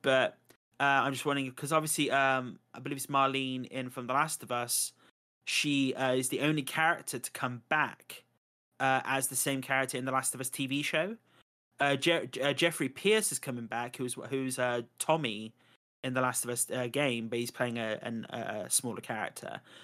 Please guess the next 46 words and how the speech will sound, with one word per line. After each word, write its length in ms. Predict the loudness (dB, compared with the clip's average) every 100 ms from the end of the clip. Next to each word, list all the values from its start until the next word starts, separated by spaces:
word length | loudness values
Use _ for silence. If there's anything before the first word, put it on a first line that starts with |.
| -2
But 120 | 4
I 40 | 4
definitely, 420 | 4 4 2 2
it, 160 | 0 4
that's 240 | 4 4
my 160 | 0 -2
concern, 420 | -4 -4 -2 -2
is 140 | -2 0
that 400 | 2 0 -4 -20 _ _
'cause 140 | 0
she 180 | 2 6
is 100 | 4
the 80 | 6
central 380 | 4 4 2 -2
character 400 | 2 2 0 -4
in 80 | -4
those 380 | -2 -4 -6 -14 _ -6
games, 380 | -4 -4 -6
essentially. 720 | -8 -8 -8 -10 -10 -10 -12 -16 -20 _ _ -4
And 320 | 0 2 0 0
they 160 | 4 4
do 160 | 4
have, 120 | 2 4
like, 140 | 2
good 120 | 2
relationships 420 | 2 2 0 -2 -4
with 100 | 0
characters, 260 | -2 -2
and 120 | -4
it 40 | 0
goes 200 | 2 2
into 180 | -2 -2
different 400 | -2 0 -4 -2
areas 340 | 0 2 0
of 80 | -2
the 60 | -2
world, 240 | -2 0
like 320 | 2 0 -2 -14 -20 _ _ _ _ _ _
forest, 560 | 4 6 6 4 0 -2 0
desert, 640 | 0 2 0 -2 -2 -2
snow. 440 | -4 -2 0 0
It's 280 | 0 -2 -4
very 340 | 0 2 2 -2
visual, 720 | -12 -6 0 0 0 0 0 0
stunning, 540 | 0 2 2 0 -2
and, 140 | -4